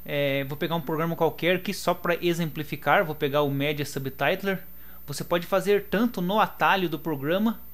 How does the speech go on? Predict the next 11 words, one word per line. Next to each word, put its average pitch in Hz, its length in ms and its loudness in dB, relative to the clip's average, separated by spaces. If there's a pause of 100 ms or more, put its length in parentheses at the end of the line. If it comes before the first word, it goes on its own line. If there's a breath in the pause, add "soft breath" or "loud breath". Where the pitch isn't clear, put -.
(140)
quanto 202 380 -2
no 185 140 0
executável, 170 680 2
que 127 180 -6
geralmente 165 540 0
fica - 240 -4
dentro 185 380 -4
da 190 120 2
pasta 170 560 2 (600 loud breath)
de 143 160 0
instalação. 185 600 2